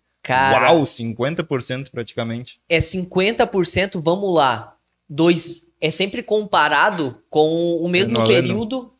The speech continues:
Speaker 1: do, do ano anterior. O mesmo período do ano anterior, nós estávamos com o quê? Em meio de uma pandemia, correto?
Speaker 2: Sim.
Speaker 1: Então, assim, havia muita insegurança naquele momento que ia acontecer.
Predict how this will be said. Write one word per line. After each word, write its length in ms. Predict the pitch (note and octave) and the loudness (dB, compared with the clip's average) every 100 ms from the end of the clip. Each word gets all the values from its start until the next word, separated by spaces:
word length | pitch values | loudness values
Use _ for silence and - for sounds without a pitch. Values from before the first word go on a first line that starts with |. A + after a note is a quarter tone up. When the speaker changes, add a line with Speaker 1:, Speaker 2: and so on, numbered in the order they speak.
| _ | _
Speaker 1:
do, 580 | D3+ F3 F3+ F3+ F3 E3+ | -6 -2 0 2 2 0
do 140 | F3 | 2
ano 140 | F3+ G#3 | 2 2
anterior. 600 | G#3+ G#3 F#3+ B2 G#2+ _ _ _ _ _ _ - | -2 0 2 0 -2 _ _ _ _ _ _ -10
O 60 | |
mesmo 300 | D#3+ G#3+ C4+ | -2 0 0
período 360 | A3+ F3 F#3+ F3+ | -2 -2 -2 -6
do 180 | D#3 D#3 | -4 -2
ano 260 | F3+ E3 | -2 -4
anterior, 640 | D#3 D#3 C#3+ C3 C#3+ A3 D#3+ | -6 -6 -6 -6 -4 -2 -2
nós 180 | D3+ | -4
estávamos 640 | D3+ - D#3 F3 F#3 F#3 - | -4 -2 -2 -2 -4 -8 -8
com 200 | G#3+ A3+ | -8 -8
o 60 | |
quê? 400 | A3+ F#3 A2+ - _ - | -4 -4 -4 -8 _ -10
Em 80 | D#3+ | -4
meio 480 | D#3+ F3+ F#3+ - _ | -2 -2 -6 -12 _
de 120 | E3+ G3+ | -12 -6
uma 120 | G3 | -4
pandemia, 680 | G#3 G#3 A3 G#3 C3+ G#2+ - _ _ _ _ - | -4 -4 -4 -2 -2 -2 -8 _ _ _ _ -18
correto? 500 | A#2+ C3 E3 - A3 _ - | -4 -2 -2 -4 -18 _ -20
Speaker 2:
Sim. 420 | - G2+ G2 G#2 _ - | -14 -12 -12 -14 _ -16
Speaker 1:
Então, 260 | C3+ D3+ | -4 -2
assim, 320 | F3+ F3+ F#3+ D3 | -2 -4 -4 -2
havia 300 | C#3+ E3 F3+ | -2 0 0
muita 300 | F#3 A3+ A#3+ | -2 -6 -6
insegurança 760 | A#3 - G#3 G3 F#3+ C4 C4+ | -6 -6 -4 -2 -2 -2 -4
naquele 320 | D#3+ C#3+ D#3+ | -8 -8 -6
momento 440 | D#3 D#3 D#3 D#3+ C#3 | -6 -4 -6 -8 -8
que 100 | D#3 | -6
ia 80 | D3 | -6
acontecer. 680 | D3+ C#3 C#3 - C3 A2+ | -6 -10 -8 -6 -6 -8